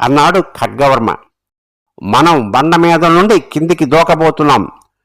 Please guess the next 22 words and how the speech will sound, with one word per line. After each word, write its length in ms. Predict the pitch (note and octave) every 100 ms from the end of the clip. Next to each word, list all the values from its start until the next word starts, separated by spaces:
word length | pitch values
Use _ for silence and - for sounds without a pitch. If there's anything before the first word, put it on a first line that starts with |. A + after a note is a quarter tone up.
| _ _ _ -
నువ్వు 500 | F#2+ C3+ E3+ F3+ G#2+
బండ 320 | E2+ D#3 E3+ G#3
చుట్టూ 300 | - F3 E3
పరిగెడుతూ 880 | - C#3 E3+ E3+ E3+ F3 A3+ C4+
సాధ్యమైనన్ని 1040 | G#3+ C3 D#3 C3+ - E3+ E3+ E3 E3 E3 D3
ఎక్కువ 400 | D3 - F#3 F3 -
తోడేళ్లను 580 | E3+ E3+ E3+ F#3 A#3 F#3+
నీ 180 | F3 D#3+
వెంట 220 | D#3+ F3
పడేలా 420 | E3 E3 E3+ E3+
ఆకర్షించు. 800 | D3+ D3+ D#3+ E3 - C#3+ A2+ - _ _ _ _ _ _ _
నీ 380 | G#2+ B2+ D#3+ E3
వెన్ను 300 | C#3 F3+ F#3+
కాచి 560 | E3+ G3 - E3+ - -
నేను 340 | C#3 F3+ F#3+
పరిగెడుతూ 460 | D#3 D#3 E3+ D#3 D#3+
ఉంటాను." 420 | D3+ C3+ A2+ F#2+ - _ _ _
తరువాత 680 | B2+ D#3 D#3+ D#3 C#3 A#2 D#2 - _ _ _ _ _ _ _ _
దేవదత్తుడు 800 | A2 C#3+ D3 C#3 C3+ F#3+ D3+ F2
మాట 320 | E2 A#2 C#3+ D3
ముగించే 600 | C#3 C3 C3+ C3 C3 A#2+
లోపలే 840 | G#2+ B2+ C3 C#3 C#3 F3+ A3